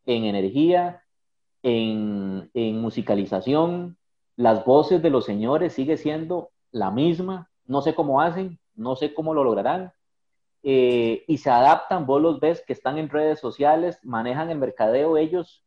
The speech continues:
solitos, las letras de las canciones hablan de cosas muy actuales. Eh, los hermanos Rosario son un ejemplo inequívoco, eh, y son otros que yo sé que cuando en algún momento falten o cuando empiece alguno de sus integrantes a faltar, porque ya son señores,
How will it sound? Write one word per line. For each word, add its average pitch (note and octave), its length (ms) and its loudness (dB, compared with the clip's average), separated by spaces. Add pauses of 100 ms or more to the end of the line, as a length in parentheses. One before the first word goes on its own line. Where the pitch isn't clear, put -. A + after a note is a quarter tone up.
(100)
solitos, D#3+ 800 -2 (400)
las A#2+ 220 4
letras C#3 340 2
de E3 80 0
las C3 160 0
canciones C3+ 500 -4
hablan D3+ 280 2
de B2+ 100 -4
cosas C#3 280 -4
muy D3 140 -8
actuales. D#3 760 0 (480)
Eh, A2 720 0 (260)
los C#3 160 0
hermanos C#3+ 260 0
Rosario E3 460 2
son E3 560 -4 (320)
un C#3 100 -10
ejemplo D#3 580 -4
inequívoco, F#3 840 0 (460)
eh, A#2 480 -4
y C#3 120 -2
son D3+ 300 0
otros E3+ 380 0
que A#2+ 100 -6
yo C3+ 120 -4
sé D#3 160 -2
que B2+ 160 -8
cuando G2+ 360 -6
en G2 60 -10
algún A2 180 -8
momento D#3 340 -8
falten D#3+ 480 0
o A#2+ 120 -16
cuando G2 240 -8
empiece C3+ 440 -4
alguno D3 360 -4
de D3 80 -4
sus C#3 120 -14
integrantes B2+ 560 -8
a G2 80 -12
faltar, - 420 -8
porque - 200 -20
ya G#2+ 120 -4
son C#3 200 -10
señores, C#3+ 440 -8